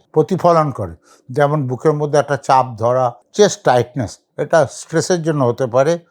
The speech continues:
হার্টবিট বেড়ে যেতে পারে, নিঃশ্বাসে কষ্ট হতে পারে, ক্লান্ত হয়ে পড়ছেন, ঘুম হচ্ছে না, বিরক্ত হয়ে উঠছেন এবং খাওয়া দাওয়া হজম হচ্ছে না। এই ধরনের পরিস্থিতি হলে কি করতে হবে? প্র্যাকটিস স্ট্রেস ম্যানেজমেন্ট।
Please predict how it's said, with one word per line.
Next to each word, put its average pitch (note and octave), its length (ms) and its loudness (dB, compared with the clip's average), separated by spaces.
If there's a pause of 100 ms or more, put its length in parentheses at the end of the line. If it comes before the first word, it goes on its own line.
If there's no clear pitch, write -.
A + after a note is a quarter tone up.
হার্টবিট D3+ 840 -2
বেড়ে D3 240 4
যেতে C#3 280 0
পারে, C#3+ 420 0 (400)
নিঃশ্বাসে E3 640 0
কষ্ট C#3 340 0
হতে D3+ 260 0
পারে, D#3+ 360 0 (160)
ক্লান্ত E3+ 400 2
হয়ে E3+ 260 6
পড়ছেন, F#3 520 0 (200)
ঘুম F#3+ 380 4
হচ্ছে E3+ 380 2
না, F#3+ 260 2 (380)
বিরক্ত C#3+ 440 2
হয়ে F3 160 6
উঠছেন F#3 360 2 (420)
এবং E3 340 2 (280)
খাওয়া D#3 300 4
দাওয়া F3 320 4
হজম D3 380 0
হচ্ছে D3+ 260 -6
না। G3 200 -6 (220)
এই D#3+ 160 2
ধরনের G3+ 300 2
পরিস্থিতি F#3 480 -2
হলে F3+ 200 4
কি E3 180 -8
করতে D#3 320 -2
হবে? E3+ 280 0 (220)
প্র্যাকটিস E3+ 440 0
স্ট্রেস A3+ 400 -2
ম্যানেজমেন্ট। A2+ 480 -4